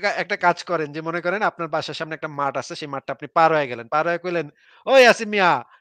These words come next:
এই তো মাঠ তো পার হয়ে গেলাম।" তখন যদি আমি মাঠের সংজ্ঞাটা চেঞ্জ করে ফেলি, বলি যে এই মাঠ বলতে এই মাঠ বোঝানো হয় নাই, এই মাঠ বলতে ঢাকা শহর বোঝানো হয়েছে। ঢাকা শহরের, ডা-, পুরা ঢাকা শহরটাই মাঠ। তারপর আপনি আবার তখন দেখা গেল যে আপনি আমারে মি-, ভুল প্রমাণ করার জন্য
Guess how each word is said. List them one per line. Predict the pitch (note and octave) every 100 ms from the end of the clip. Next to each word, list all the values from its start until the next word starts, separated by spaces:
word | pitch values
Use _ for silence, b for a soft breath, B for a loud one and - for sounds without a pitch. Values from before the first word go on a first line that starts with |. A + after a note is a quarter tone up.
| -
এই |
তো | G#3+
মাঠ | A3+ G#3
তো | G#3+
পার | G3 F3
হয়ে | E3+
গেলাম।" | C#3+ B2 A#2 _ _ _ _
তখন | G3 C4+
যদি | C#4 C#4+
আমি | C#4+
মাঠের | C4+ F#3 G#3
সংজ্ঞাটা | A3+ G3+ G#3 G#3+
চেঞ্জ | G#3 G3 A3 -
করে | A3+ G#3+
ফেলি, | F#3 C#3+ C3+
বলি | D3+ E3 F3
যে | F#3
এই | - B3
মাঠ | C4 A#3
বলতে | B3 A#3+
এই | G#3 F3 A3 F#3+
মাঠ | A#3+ B3
বোঝানো | G#3 G#3+ A3+
হয় | G3 G3
নাই, | F3+ D#3+ F#3+ _ _ _
এই | G3+ A#3+
মাঠ | A#3+ A#3+ G3+
বলতে | A#3 A#3
ঢাকা | D#3+ D3 F#3
শহর | G#3+ G#3
বোঝানো | F3 D#3 C#3+
হয়েছে। | A#2 G#2+ A2+ E2 _ _ _ _
ঢাকা | A#2+ C3+
শহরের, | F3 E3+ D3+ - C3+
ডা-, | C#3+
পুরা | F#3 F3+
ঢাকা | D#3 D#3+
শহরটাই | E3+ E3 E3
মাঠ। | A#2+ G#2 - _ _ _ _ _ _
তারপর | - B3 C#4
আপনি | C4 C#4+
আবার | C#4
তখন | B3 A3+ B3
দেখা | A#3 F3+
গেল | G3+ A#3+
যে | A3+
আপনি | G#3+ G#3+ A#3
আমারে | G3 G3 G3+ F#3 D3+
মি-, | F#3
ভুল | D3+ E3+
প্রমাণ | F#3+ F#3+
করার | G3 F#3+
জন্য | F#3 G3+ B3